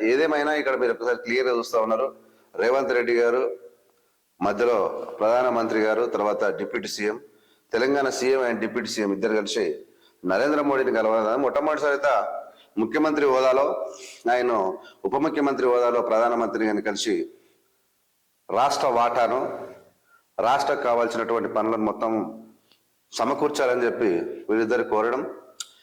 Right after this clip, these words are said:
ఇది ఖచ్చితంగా ఒక కాంగ్రెస్ రాష్ట్రాల్లో ఉన్న వాళ్ళు, అంటే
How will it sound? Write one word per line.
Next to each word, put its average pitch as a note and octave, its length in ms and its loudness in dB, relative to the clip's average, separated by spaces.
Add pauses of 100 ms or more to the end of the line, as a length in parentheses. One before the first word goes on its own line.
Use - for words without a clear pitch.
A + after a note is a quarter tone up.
(200)
ఇది D#3 100 0
ఖచ్చితంగా F3+ 460 2 (840)
ఒక C3+ 100 -2
కాంగ్రెస్ E3 540 0 (1200)
రాష్ట్రాల్లో C#3+ 720 2
ఉన్న B2+ 240 2
వాళ్ళు, A#2 320 2 (520)
అంటే C3+ 180 0